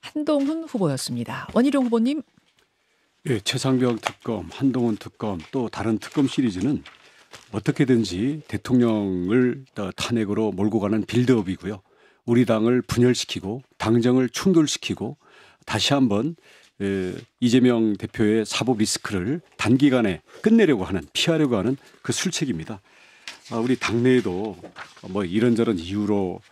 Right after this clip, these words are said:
Speaker 2: 어, 대안을 내야 된다라고 얘기를 하는데요. 특검을 받고 대통령을 지키겠다는 말 속으면 안 됩니다. 책임질 수 없는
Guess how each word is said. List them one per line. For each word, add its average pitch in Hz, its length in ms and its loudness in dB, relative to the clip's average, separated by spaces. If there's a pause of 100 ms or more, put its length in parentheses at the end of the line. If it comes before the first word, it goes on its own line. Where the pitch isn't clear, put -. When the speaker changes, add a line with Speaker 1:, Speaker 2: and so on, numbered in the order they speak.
(300)
Speaker 2:
어, 76 420 -10
대안을 107 400 0
내야 95 160 -2
된다라고 92 840 -4
얘기를 92 220 -6
하는데요. 104 440 -6 (460)
특검을 151 360 2
받고 - 460 -6 (180)
대통령을 113 520 2
지키겠다는 98 540 0
말 87 200 -8 (140)
속으면 120 420 2
안 117 120 2
됩니다. 82 400 -6
책임질 165 400 2
수 - 140 -2
없는 101 280 2